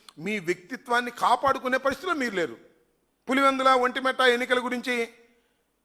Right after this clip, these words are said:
ముందే మాట్లాడరు, అయిపోయిన తర్వాత బ్రహ్మాండంగా జరిగింది, అద్భుతంగా జరిగింది అని రాసి ఇస్తే చదివి వెళ్ళిపోతారు. కొద్దిగా పవన్ కళ్యాణ్ గారు, మీది ఒక సపరేట్ పార్టీ, మీరు ఒక ఉప ముఖ్యమంత్రి,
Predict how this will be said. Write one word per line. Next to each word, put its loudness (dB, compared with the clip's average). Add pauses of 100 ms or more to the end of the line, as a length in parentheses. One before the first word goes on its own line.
(140)
ముందే 2
మాట్లాడరు, 4
అయిపోయిన 2
తర్వాత -2
బ్రహ్మాండంగా -2
జరిగింది, -6
అద్భుతంగా -6
జరిగింది -6
అని -4
రాసి -4
ఇస్తే -14
చదివి -6
వెళ్ళిపోతారు. -8 (840)
కొద్దిగా -8 (1040)
పవన్ -4
కళ్యాణ్ -6
గారు, -10 (420)
మీది -8
ఒక -8
సపరేట్ -8
పార్టీ, -8 (800)
మీరు -6
ఒక -6
ఉప -14
ముఖ్యమంత్రి, -14